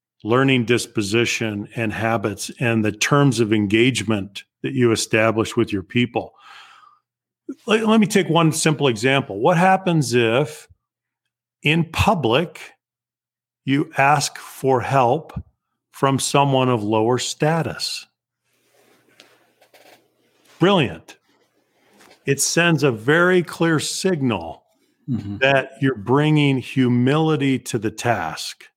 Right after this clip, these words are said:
Speaker 1: You're setting aside your ego defense mechanisms, your pride of authorship, and you're here in good faith to help the team. That is not lost on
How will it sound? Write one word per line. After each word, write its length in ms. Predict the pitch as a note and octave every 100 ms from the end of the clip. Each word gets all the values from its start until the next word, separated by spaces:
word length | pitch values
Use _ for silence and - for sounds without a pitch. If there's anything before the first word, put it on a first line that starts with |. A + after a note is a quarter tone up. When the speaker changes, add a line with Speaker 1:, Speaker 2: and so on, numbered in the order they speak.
| _ _ _ _ _ _ _ _ -
Speaker 1:
You're 160 | B2
setting 480 | A#2+ - D3+ D#3 D#3
aside 640 | C3 - C#3+ C3 C#3 C#3
your 160 | A#2+ A#2+
ego 380 | D#3 C#3 B2+ B2
defense 520 | G#2+ - B2 A#2+ -
mechanisms, 800 | A2 G2+ G#2+ G#2 F#2+ F#2+ F#2 F2
your 120 | A2+
pride 500 | A2+ - C#3+ C3+ B2+
of 160 | A#2 G2
authorship, 880 | G#2+ G#2 - E2 - - E2+ C#2+ _ _ _ _ _ _ _ _ _ _ _ _ _ _ _
and 420 | B2+ B2+ B2+ B2 - _
you're 300 | - C3 B2+
here 880 | A2 - - F3 D#3+ B2+ A2+ A#2+ B2 _ _ _ _ _
in 260 | C3+ B2 F#2+
good 240 | C#3 C#3+
faith 560 | - B2+ A2+ G#2+ G#2 - -
to 120 | - G2+
help 320 | - B2+ -
the 80 | G#2
team. 580 | - - C3 G#2 D#2+ -
That 480 | B2+ E3+ E3+ - A2 -
is 240 | B2 G#2
not 320 | A#2+ C3+ C3+
lost 460 | G#2+ A2+ A#2 G2+ -
on 180 | F#2